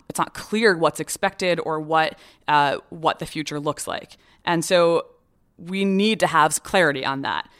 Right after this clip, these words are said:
If you can't be happy for our simchas, and if you can't say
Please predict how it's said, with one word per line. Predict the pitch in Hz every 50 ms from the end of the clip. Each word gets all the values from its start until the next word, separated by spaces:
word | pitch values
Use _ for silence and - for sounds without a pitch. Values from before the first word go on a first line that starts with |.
| _ _
If | - 185 - - -
you | 185 185
can't | - 214 196 - - -
be | 160 160
happy | - - 170 160 - 185 170 160
for | 151 - 160 151
our | - 160
simchas, | 160 - - 262 254 - 226 214 214 190
and | 180 170 170
if | - -
you | 165
can't | - - - 170 175 - -
say | - - - 196 190 190 185 185 185